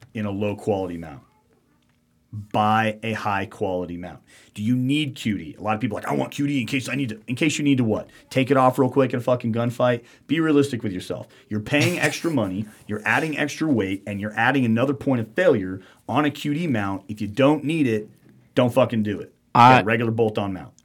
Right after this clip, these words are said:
Speaker 2: I have seen some very high quality LaRue
Speaker 1: Mm.
Speaker 2: throw lever mounts, which are very good mounts,
Speaker 1: Mm.
Speaker 2: fail a lot. But they're, you know, top of the line, doing air quotes here.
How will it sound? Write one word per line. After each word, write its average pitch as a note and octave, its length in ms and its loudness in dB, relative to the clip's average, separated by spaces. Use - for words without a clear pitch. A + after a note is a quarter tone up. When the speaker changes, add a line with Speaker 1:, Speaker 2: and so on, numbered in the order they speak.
Speaker 2:
I C3 200 10
have C#3 180 8
seen A#2 400 6
some G#2+ 240 2
very G#2+ 260 8
high G#2+ 180 6
quality G#2 500 6
LaRue A2 460 6
Speaker 1:
Mm. F#2 180 -8
Speaker 2:
throw A2+ 220 6
lever A2+ 200 6
mounts, A#2+ 440 4
which - 180 0
are G#2+ 80 8
very A#2+ 280 8
good A2 160 6
mounts, A2 440 2
Speaker 1:
Mm. G#2 320 -6
Speaker 2:
fail G#2+ 460 6
a A#2+ 140 10
lot. G#2+ 460 4
But - 180 0
they're, A2+ 360 6
you A2+ 100 2
know, G#2+ 220 2
top A#2+ 280 0
of G#2+ 80 -4
the A2 60 0
line, G#2+ 500 2
doing G#2+ 240 0
air G#2+ 100 2
quotes G2+ 320 -4
here. G#2+ 240 2